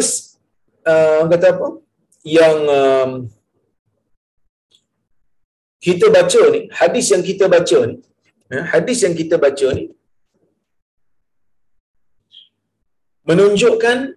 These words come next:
apa yang muhaddisin buat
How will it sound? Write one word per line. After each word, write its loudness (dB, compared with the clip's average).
apa -4
yang 2
muhaddisin -2
buat 0